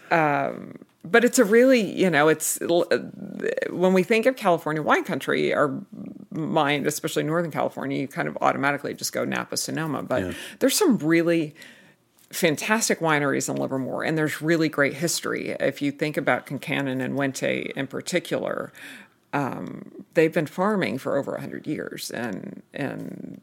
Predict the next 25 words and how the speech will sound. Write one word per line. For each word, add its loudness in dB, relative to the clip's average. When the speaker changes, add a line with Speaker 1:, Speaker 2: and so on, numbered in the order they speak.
Speaker 1:
you -4
know, -4
this, -2
this -4
land -2
in -4
Livermore, -4
and, -4
and -2
producing -4
some -8
really, -2
like, -2
Petite -6
Syrah 0
was -8
kind -4
of -14
started -2
by -8
the -16
Kincannons -10
in -6
Speaker 2:
Wow. 0
Speaker 1:
Livermore, -6